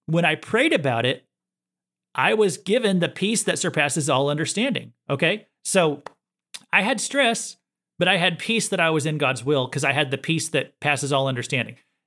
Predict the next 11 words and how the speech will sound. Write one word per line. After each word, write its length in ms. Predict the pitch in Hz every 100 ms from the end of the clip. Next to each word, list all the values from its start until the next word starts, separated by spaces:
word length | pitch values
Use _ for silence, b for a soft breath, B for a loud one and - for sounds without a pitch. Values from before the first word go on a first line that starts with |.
| _ _ _ -
You, 220 | 196 196
there's 180 | 196 247
a 60 | 240
difference 480 | 214 254 214 196
in 160 | 190 170
what 160 | 180 180
you 120 | 170
might 320 | 170 185 -
say 460 | - 165 151 143 - _ _ -
is 200 | 175 160
a 320 | 151 139